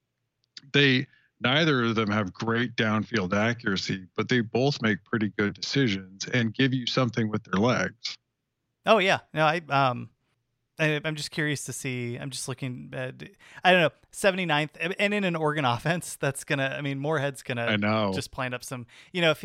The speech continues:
Speaker 2: if, I would put it even this way, like, when you took a look at <laughs> a, uh, a quarterback that was a little ahead of his skis last year, the offense still put up significant points. Like,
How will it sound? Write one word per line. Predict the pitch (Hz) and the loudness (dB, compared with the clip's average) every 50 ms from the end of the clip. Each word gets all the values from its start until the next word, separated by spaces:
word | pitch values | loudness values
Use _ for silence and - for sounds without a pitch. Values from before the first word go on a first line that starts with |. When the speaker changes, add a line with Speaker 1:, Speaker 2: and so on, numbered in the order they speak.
| 185 - | -8 -4
Speaker 2:
if, | - 170 156 - _ _ _ _ _ _ _ _ _ | -4 -4 -4 -6 _ _ _ _ _ _ _ _ _
I | - 170 196 | 4 4 4
would | 208 - | 4 2
put | - 202 185 160 | 0 -2 -2 -2
it | 151 147 | -2 -4
even | 147 139 135 123 | -4 -4 -4 -4
this | 151 - - | -4 -6 -4
way, | - 135 123 120 131 | -4 -2 -2 -2 -4
like, | 143 139 135 127 - - _ _ _ _ _ _ _ | -2 -4 -4 -4 -6 -12 _ _ _ _ _ _ _
when | 165 165 165 160 160 | -6 -4 -4 -2 -2
you | 160 156 | -4 -6
took | - - 196 165 | -4 -4 -6 -4
a | 165 | -4
look | 151 147 156 156 151 - | -2 0 0 -2 0 0
at | 160 135 127 123 127 135 147 151 - 101 98 117 139 | 0 0 0 0 -2 -4 -8 -8 -8 -6 -6 -6 -8
<laughs> | - _ - - - _ _ _ | -10 _ -20 -20 -20 _ _ _
a, | 156 147 143 143 135 135 139 147 | -2 -2 0 0 -2 -4 -6 -6
uh, | 139 135 131 139 143 - _ _ _ _ | -4 -6 -6 -6 -8 -16 _ _ _ _
a | 143 147 143 | -8 -8 -8
quarterback | 139 - - 175 165 165 160 151 156 156 143 - - | -8 -6 -6 -4 -4 -2 0 0 0 0 0 -2 -2
that | 143 135 135 | -2 -2 -2
was | 143 139 135 135 120 | -4 -6 -6 -4 -6
a | 131 | -6
little | 127 131 139 147 151 156 151 | -6 -4 -2 0 2 0 2
ahead | 131 156 151 | 0 -2 -4
of | 151 | -2
his | 143 147 139 - | -4 -4 -6 -6
skis | - - 143 135 143 147 - 135 | -8 -8 -8 -8 -8 -6 -4 -2
last | 131 135 147 147 - - | 0 0 0 -2 -4 -6
year, | 214 220 247 254 - _ _ _ _ _ _ _ | -8 -8 -8 -10 -14 _ _ _ _ _ _ _
the | 156 147 185 | 4 4 4
offense | 233 - 359 285 - | 4 2 -2 -4 -4
still | - - 165 - | -2 0 0 0
put | - - 170 175 | 2 0 0 2
up | 180 151 - - _ _ _ | 2 0 -2 -8 _ _ _
significant | - - - 147 131 165 190 - 160 131 117 | -14 -12 -10 -8 -6 -6 -6 -6 -8 -14 -8
points. | 127 147 135 135 131 131 - - - _ _ _ _ _ | -8 -8 -6 -8 -10 -14 -18 -18 -20 _ _ _ _ _
Like, | - 165 - - | -4 -4 -4 -6